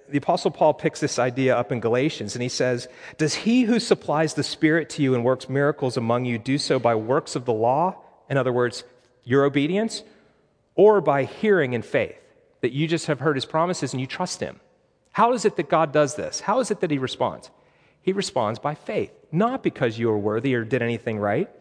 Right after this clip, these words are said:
Just as Abraham believed God and it was counted to him as righteousness. Know then that it is those of faith who are the sons and daughters of Abraham. And the scripture foreseeing,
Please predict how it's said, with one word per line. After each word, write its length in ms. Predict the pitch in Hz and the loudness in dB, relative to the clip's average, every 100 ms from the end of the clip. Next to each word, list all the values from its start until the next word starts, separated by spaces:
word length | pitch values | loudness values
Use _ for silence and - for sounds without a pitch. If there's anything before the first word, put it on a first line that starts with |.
| _ - - - - 123 | _ -20 -20 -20 -20 -2
Just 360 | 147 202 - | 0 0 2
as 100 | 160 - | 2 4
Abraham 420 | 196 220 185 156 | 4 4 2 2
believed 480 | 131 143 180 196 156 | 0 2 0 0 0
God 240 | 139 135 | 0 2
and 100 | 139 | 0
it 60 | 110 | -2
was 140 | 120 | -6
counted 400 | - 147 139 143 | -6 -4 -2 -2
to 100 | 151 | -2
him 380 | 117 107 104 113 - - | -2 -2 -2 -6 -14 -8
as 160 | 117 | -4
righteousness. 840 | 107 120 123 110 - 87 - - - _ _ _ _ _ _ _ _ _ | 0 0 -2 -8 -8 -10 -10 -14 -16 _ _ _ _ _ _ _ _ _
Know 280 | 135 185 220 | 2 4 6
then 380 | 156 123 117 147 - _ _ _ - | 4 0 -2 -8 -16 _ _ _ 0
that 120 | 143 | 2
it 80 | 139 | 2
is 220 | 139 - | 0 0
those 340 | 147 165 170 | 2 4 2
of 80 | 139 | -2
faith 500 | - - 226 139 - | -2 -2 2 0 -2
who 140 | - 123 | -2 0
are 80 | |
the 100 | 113 | 0
sons 480 | - - 143 127 123 | -4 0 0 -2 -6
and 100 | 123 | -4
daughters 380 | 117 117 113 107 | -2 0 -2 -4
of 80 | 107 | -4
Abraham. 560 | 117 110 107 92 92 - _ _ _ _ - - _ | -2 -2 -6 -8 -12 -20 _ _ _ _ -20 -20 _
And 100 | 139 | -4
the 60 | 127 | -2
scripture 580 | - - 233 - 180 147 | -2 4 4 4 0 0
foreseeing, 1000 | - 185 202 202 - 233 185 98 92 | 0 4 4 2 -4 0 0 -2 -8